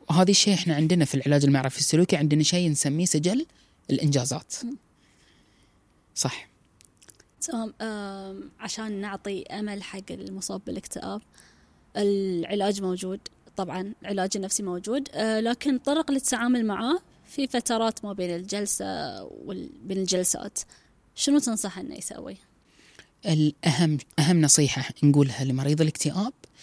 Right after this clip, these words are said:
Speaker 1: حاول، حاول، حاول، واستمر في المحاولة.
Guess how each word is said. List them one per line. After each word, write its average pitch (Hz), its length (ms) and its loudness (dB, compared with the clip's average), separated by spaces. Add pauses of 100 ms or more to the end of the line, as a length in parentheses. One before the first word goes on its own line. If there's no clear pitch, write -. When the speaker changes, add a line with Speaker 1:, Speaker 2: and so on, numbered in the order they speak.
(420)
Speaker 1:
حاول، 131 540 6 (380)
حاول، 123 600 2 (360)
حاول، 151 540 2 (280)
واستمر 160 440 4
في - 100 -6
المحاولة. 127 600 -2